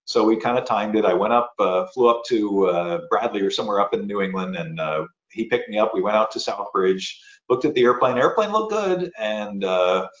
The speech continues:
so I took off. It was a north-south runway, had a pretty good west wind, about a ninety degree crosswind, and I took off, and I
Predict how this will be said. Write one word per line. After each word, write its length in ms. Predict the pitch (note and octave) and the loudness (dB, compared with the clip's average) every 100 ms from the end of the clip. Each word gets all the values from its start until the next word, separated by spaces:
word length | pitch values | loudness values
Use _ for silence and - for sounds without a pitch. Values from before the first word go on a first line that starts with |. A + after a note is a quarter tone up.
| _ _ | _ _
so 580 | - A2+ G#2+ G#2 G#2+ A2+ | 2 4 6 6 4 2
I 80 | G2+ | 0
took 260 | - E3+ | 0 2
off. 380 | C#3+ C#3 D3+ - - _ | 4 6 4 2 -12 _
It 100 | A2 | -6
was 160 | A2 A2+ | -4 -4
a 120 | G#2+ | -2
north-south 540 | A#2 D3 - C#3 C#3 | 2 2 4 2 2
runway, 260 | B2 B2 B2 | 0 2 0
had 140 | A#2+ | 0
a 60 | A2+ | 0
pretty 200 | B2+ B2+ | 0 0
good 160 | B2 | 0
west 240 | A2 A#2 - | 2 0 0
wind, 220 | A2 G2 | -4 -4
about 260 | E2+ G#2+ G2+ | 0 0 0
a 20 | |
ninety 220 | G#2+ A2 | -4 -4
degree 260 | G2+ G#2+ G#2+ | -4 -4 0
crosswind, 320 | A#2+ G#2 F#2+ | -2 -2 -8
and 80 | G2 | -10
I 80 | F#2+ | -10
took 200 | - - | -10 -2
off, 160 | C#3+ D3 | 0 0
and 80 | |
I 60 | - | -4